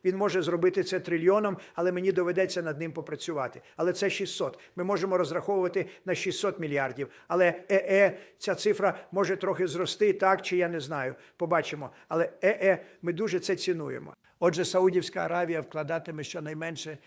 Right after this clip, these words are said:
шістсот мільярдів доларів, і це означає вкладення в заводи, це в компанії Е Е гроші на Уолл-стріт.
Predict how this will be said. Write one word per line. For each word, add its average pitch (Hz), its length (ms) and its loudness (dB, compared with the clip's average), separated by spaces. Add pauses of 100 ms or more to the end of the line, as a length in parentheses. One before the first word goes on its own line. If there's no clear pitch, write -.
(200)
шістсот 185 560 2
мільярдів 160 480 -4
доларів, 156 460 -6 (400)
і 175 100 2
це 190 160 2
означає 165 520 0
вкладення 156 540 -2
в 131 40 -12
заводи, 139 540 -6
це 175 300 -10
в 175 100 -20
компанії 156 640 -6
Е 156 240 -2
Е 156 160 -2
гроші 143 420 -6
на 147 120 -6
Уолл-стріт. 151 580 -6